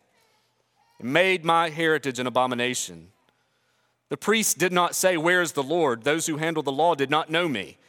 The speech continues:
The shepherds transgressed against me. The prophets prophesied by Baal and went after things that do not profit. Verse eleven, "Has a nation changed its gods, even though they are no gods?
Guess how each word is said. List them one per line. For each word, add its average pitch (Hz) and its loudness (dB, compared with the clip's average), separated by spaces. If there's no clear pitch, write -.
The 135 -8
shepherds 175 0
transgressed 151 -2
against 151 -2
me. 131 -2
The 117 -4
prophets 170 0
prophesied 160 -2
by 131 4
Baal 139 -2
and 98 -14
went 127 -2
after 143 -2
things 127 -4
that 104 -8
do 120 -6
not 113 -4
profit. - -10
Verse 110 -6
eleven, 123 0
"Has 143 -2
a 147 -2
nation 156 -2
changed 151 -4
its 135 -8
gods, 143 -4
even 156 -4
though 147 0
they 139 0
are 123 -2
no 120 -2
gods? 160 -8